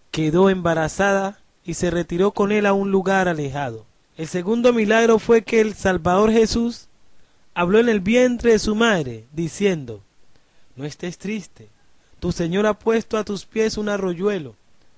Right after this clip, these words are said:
Sacude hacia ti el tronco de la palmera, y ésta hará caer sobre ti dátiles frescos,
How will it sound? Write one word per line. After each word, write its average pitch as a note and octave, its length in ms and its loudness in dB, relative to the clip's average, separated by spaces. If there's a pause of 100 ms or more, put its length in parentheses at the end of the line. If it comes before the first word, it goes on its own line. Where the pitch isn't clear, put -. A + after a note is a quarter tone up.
(180)
Sacude A#3+ 480 -2
hacia A#3 280 0
ti B3 260 -2
el A3+ 160 0
tronco A3+ 400 2
de G#3 60 -2
la G3 100 -2
palmera, F#3 600 -4 (380)
y F3 160 0
ésta G#3 300 0
hará G#3 180 -2
caer G#3+ 360 -2
sobre G3+ 280 -2
ti G#3 200 -10
dátiles G3+ 540 -4
frescos, G3 640 -4